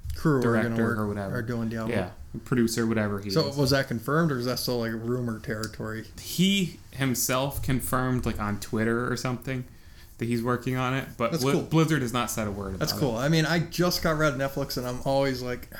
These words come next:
Speaker 1: <sighs> you know, I, because I just started watching Castlevania and just started to get into it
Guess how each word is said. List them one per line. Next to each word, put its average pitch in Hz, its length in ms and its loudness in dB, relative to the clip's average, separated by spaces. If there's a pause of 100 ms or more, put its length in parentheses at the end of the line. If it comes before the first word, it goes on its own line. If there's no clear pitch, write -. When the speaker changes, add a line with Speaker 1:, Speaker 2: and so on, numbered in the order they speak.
(160)
Speaker 1:
<sighs> - 280 -14
you 135 80 -4
know, 131 120 -6
I, 143 180 -2 (180)
because 160 240 4
I 160 140 6
just 190 380 2
started 180 340 2
watching 151 420 0
Castlevania 139 600 0
and 127 160 2
just 185 320 8
started 165 260 2
to 139 80 -2
get 143 140 4
into 139 260 2
it 113 100 0